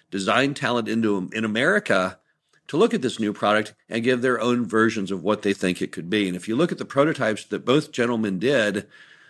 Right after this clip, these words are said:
they're both very advanced. They have no attempt to even resemble housing like a lot of mobile homes do today. Instead, they're more of a streamlined Art Deco look.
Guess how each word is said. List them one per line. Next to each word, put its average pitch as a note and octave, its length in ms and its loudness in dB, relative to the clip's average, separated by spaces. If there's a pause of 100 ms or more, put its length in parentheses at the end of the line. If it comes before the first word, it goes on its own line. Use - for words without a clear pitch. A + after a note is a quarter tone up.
they're A2+ 120 0
both C#3 260 2
very C#3 400 2
advanced. G#2+ 720 -2 (180)
They G#2+ 120 -2
have G#2+ 140 -2
no B2+ 260 2
attempt C3+ 420 0
to G2+ 60 -4
even G#2 300 0
resemble G#2+ 640 -2
housing G2+ 600 -4
like F#2 220 -4
a - 40 -6
lot G2+ 140 2
of G2+ 80 -2
mobile G2 220 -2
homes G2+ 220 -2
do F#2+ 140 -2
today. F#2 560 -2 (500)
Instead, E3 300 -2
they're F3+ 80 2
more D3 220 2
of A#2+ 80 -2
a A#2 60 -2
streamlined C#3+ 680 0
Art A2+ 380 0
Deco G2+ 520 0
look. G2 520 0